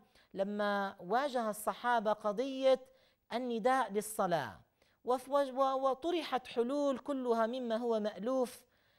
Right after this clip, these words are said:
حتى هدى الله عز وجل المسلمين للأذان، كان حلا جديدا والنبي صلى الله عليه وسلم رحب به. مثلا في غزوة،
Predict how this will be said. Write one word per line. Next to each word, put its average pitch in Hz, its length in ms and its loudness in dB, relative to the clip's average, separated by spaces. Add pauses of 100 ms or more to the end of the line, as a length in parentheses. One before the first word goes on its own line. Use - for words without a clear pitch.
(160)
حتى 214 800 0 (320)
هدى 220 260 0
الله 214 560 2
عز 196 320 0
وجل 202 680 0 (440)
المسلمين 226 760 -4
للأذان، 180 600 0
كان 285 280 -4
حلا 262 460 -2
جديدا 208 760 0 (340)
والنبي 202 500 -4
صلى 208 280 -4
الله 202 380 -2
عليه 185 320 -4
وسلم 180 600 -4 (360)
رحب 190 500 -2
به. 294 160 2 (720)
مثلا 220 520 0
في 220 180 -6
غزوة، 226 440 -2